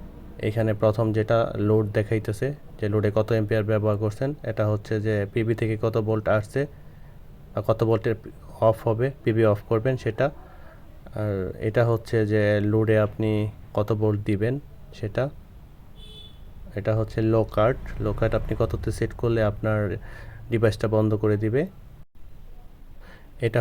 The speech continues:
হচ্ছে যে আপনি কতক্ষণ ব্যবহার করতে চান লোডটাকে, চব্বিশ ঘন্টা বা বারো ঘন্টা। আর এটা হচ্ছে যে এই পর্যন্ত আপনি ব্যাটারি থেকে কত ওয়াট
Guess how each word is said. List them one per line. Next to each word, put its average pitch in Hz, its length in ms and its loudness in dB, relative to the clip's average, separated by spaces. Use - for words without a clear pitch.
হচ্ছে 123 260 2
যে 110 120 6
আপনি 107 140 0
কতক্ষণ 117 440 2
ব্যবহার 113 300 4
করতে 110 260 0
চান 107 200 2
লোডটাকে, 98 420 -2
চব্বিশ 117 280 2
ঘন্টা 110 260 2
বা 113 60 4
বারো 104 220 4
ঘন্টা। 101 260 0
আর 101 80 4
এটা 110 180 2
হচ্ছে 120 260 2
যে 120 140 4
এই 117 160 4
পর্যন্ত 123 360 6
আপনি 113 160 2
ব্যাটারি 117 320 4
থেকে 123 140 2
কত 113 140 2
ওয়াট 117 200 4